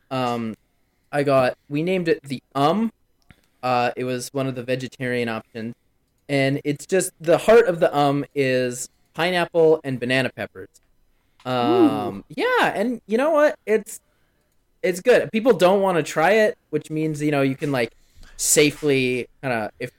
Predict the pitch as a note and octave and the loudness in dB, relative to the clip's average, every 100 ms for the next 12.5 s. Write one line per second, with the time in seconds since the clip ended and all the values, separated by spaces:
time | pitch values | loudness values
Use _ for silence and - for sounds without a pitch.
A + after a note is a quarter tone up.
0 | - A#2+ - C#3 D3+ D#3+ F#3 - F#3 E3 | -6 -4 0 2 4 4 2 2 0 2
1 | D3 D3 F3+ - - F3 G3+ D#3 D#3 D#3+ | 0 -2 -2 -8 -6 4 6 6 4 2
2 | D3 D3+ C3 - C3 B2+ B2+ B2 B2 A#2+ | 4 2 2 2 2 2 2 0 -2 -6
3 | - - G#2+ F#2+ - _ _ _ - B2+ | -10 -4 -4 -4 -8 _ _ _ -6 -2
4 | B2 B2 - D#4+ D4+ G#3+ G3 F3+ E3+ F3 | 0 -2 2 4 4 2 0 0 -2 -2
5 | F3+ F3+ - - F#3+ G3 F#3+ F#3+ F#3 F#3+ | -2 -2 -6 -6 -2 -2 -2 -4 -4 -4
6 | F#3 G3+ A#3 F#3+ G#3+ - D#3+ D3+ - - | -6 -6 -6 -2 0 0 -4 -8 -10 -18
7 | _ _ _ _ _ _ - G3+ C4+ - | _ _ _ _ _ _ -4 0 0 -4
8 | F#3+ F3+ A#3 B3 A3+ F#3 - D#3 E3 E3+ | -10 -2 0 2 0 -4 -10 -10 -8 -4
9 | D3 C3 B2+ A#2+ A#2 A2+ - - _ _ | -2 0 0 0 -2 -4 -6 -18 _ _
10 | _ C#3 A#2+ G#2+ G#2+ - - A2+ - - | _ -4 0 0 -2 -6 -6 -6 -6 -6
11 | C#3+ D3+ D#3 D3+ C#3+ - B2+ B2 A2+ - | -2 0 2 0 0 -2 -2 0 0 -4
12 | D#3 - _ - | -10 -12 _ -14